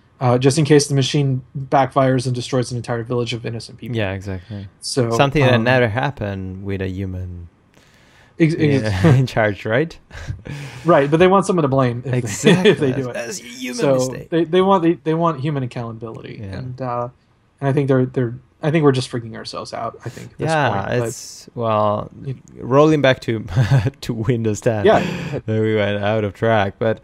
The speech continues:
Speaker 2: if you wanna use specific things for free,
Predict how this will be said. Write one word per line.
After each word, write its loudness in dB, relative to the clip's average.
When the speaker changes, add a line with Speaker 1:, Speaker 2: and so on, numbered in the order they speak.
Speaker 2:
if -2
you 2
wanna 2
use 0
specific -8
things -4
for -4
free, -2